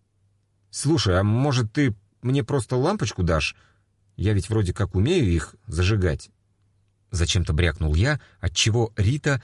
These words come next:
залилась смехом ещё громче. «Ты что, так и будешь под душем стоять с зажжённой лампой в руке? А чем же ты мыться будешь? Может, тебе лампочку в задницу вставить, чтобы руки были свободны?»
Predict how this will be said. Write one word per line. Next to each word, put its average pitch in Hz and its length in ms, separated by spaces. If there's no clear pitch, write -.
залилась 107 720
смехом 107 640
ещё 80 380
громче. 78 580
«Ты 247 80
что, 240 240
так - 240
и 208 60
будешь 214 360
под 202 220
душем 220 300
стоять 214 360
с 175 40
зажжённой 214 460
лампой 208 340
в 214 40
руке? 262 380
А 180 80
чем 262 240
же 247 100
ты 262 140
мыться 262 320
будешь? 156 520
Может, 185 240
тебе 208 160
лампочку 202 460
в 185 80
задницу 220 440
вставить, 160 420
чтобы 185 280
руки 180 240
были 165 220
свободны?» 160 640